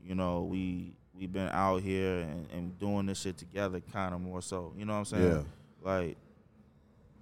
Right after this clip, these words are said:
Speaker 1: the family, the family, we, we've, we've become family because of just being real, you know what I'm saying? Like, this is, like, the epitome of what,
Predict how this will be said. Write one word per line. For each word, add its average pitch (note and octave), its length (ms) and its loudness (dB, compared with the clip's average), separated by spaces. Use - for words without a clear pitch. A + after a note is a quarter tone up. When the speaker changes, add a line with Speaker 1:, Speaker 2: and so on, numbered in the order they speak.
Speaker 1:
the D#2+ 100 -8
family, F#2+ 680 0
the E2 60 -8
family, F#2+ 680 -2
we, G2 140 -4
we've, G2 340 -2
we've G2+ 300 -2
become F#2+ 420 -2
family F#2+ 600 -2
because F#2 580 2
of F#2 220 -2
just F2+ 320 -4
being F#2+ 360 -2
real, G2 360 2
you G#2+ 140 -8
know G#2+ 80 0
what G#2 60 0
I'm G2 40 -4
saying? G2+ 320 -2
Like, F#2 260 -2
this G#2 220 -2
is, F#2+ 160 -2
like, F#2+ 340 0
the G2 120 2
epitome G2+ 680 0
of F2+ 220 -4
what, G2 320 0